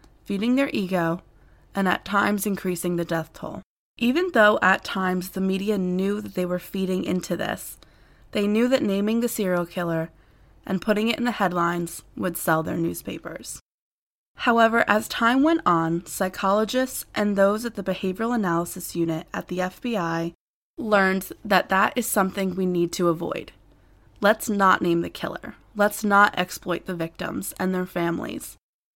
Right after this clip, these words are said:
Let's not feed the egos of these killers, because all this does is just lead to more death and destruction. So what does all this mean? Well, maybe everything I just talked about were only small contributing factors,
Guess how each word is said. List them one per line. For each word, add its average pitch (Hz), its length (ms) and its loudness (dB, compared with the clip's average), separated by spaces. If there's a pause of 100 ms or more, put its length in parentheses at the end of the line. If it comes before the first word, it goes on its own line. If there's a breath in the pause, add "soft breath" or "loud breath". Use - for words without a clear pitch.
(200)
Let's 214 220 2
not 233 300 4
feed 226 200 -2
the - 140 -8
egos 190 360 0
of 185 80 -2
these 190 200 -2
killers, 170 500 -2
because 180 520 -2 (420)
all 202 180 8
this 254 260 2
does 180 360 2
is 185 160 -4
just - 260 -8
lead 175 220 0
to - 140 -6
more 170 280 2
death 156 360 -4
and 170 140 -2
destruction. - 640 -6 (800)
So - 200 0
what 233 200 2
does 254 160 0
all 202 120 6
this 196 240 -2
mean? 170 320 0 (500)
Well, 208 80 2
maybe 269 300 4
everything 233 360 2
I 208 120 4
just 202 360 0
talked 175 360 0
about 160 380 -2 (140)
were 196 180 0
only 196 200 0
small 202 400 2
contributing 226 580 0
factors, - 840 -2